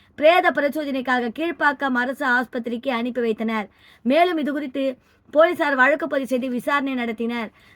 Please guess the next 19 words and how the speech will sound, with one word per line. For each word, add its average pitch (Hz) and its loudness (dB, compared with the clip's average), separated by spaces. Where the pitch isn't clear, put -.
தற்கொலைக்கு 339 -2
முன்னதாக 294 -2
பிரஜித் 262 -6
தனது 262 -2
Instagram 285 -2
பக்கத்தில் 262 -6
உருக்கமான 294 -4
வீடியோ 269 -2
ஒன்றை 233 -2
பதிவு 285 0
செய்துள்ளார். 240 0
அந்த 277 2
வீடியோவில் 311 0
அவரது 254 0
அழுகுரல் 330 4
பதிவு 277 0
மட்டும் 254 -2
அழுதபடியே 269 4
இருந்தது. 233 0